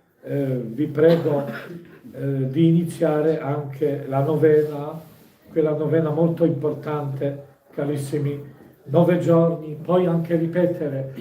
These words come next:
Qualcuno l'ha detto, queste novene, tante, non ho ricevuto niente, ma qualcuno ha ancora continuato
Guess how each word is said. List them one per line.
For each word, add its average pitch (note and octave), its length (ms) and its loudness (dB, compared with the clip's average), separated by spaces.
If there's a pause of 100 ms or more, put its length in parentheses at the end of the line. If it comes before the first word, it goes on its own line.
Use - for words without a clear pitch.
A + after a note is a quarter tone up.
(120)
Qualcuno F#3 680 0 (280)
l'ha D#3+ 180 0
detto, F3 720 0 (460)
queste F#3+ 300 -4
novene, F#3+ 600 2
tante, F3+ 720 0 (340)
non E3+ 140 0
ho F3 40 2
ricevuto F3 420 0
niente, - 440 -4 (920)
ma E3 120 -6
qualcuno G#3+ 380 2
ha A3 40 8
ancora G#3+ 340 4
continuato F3 800 -4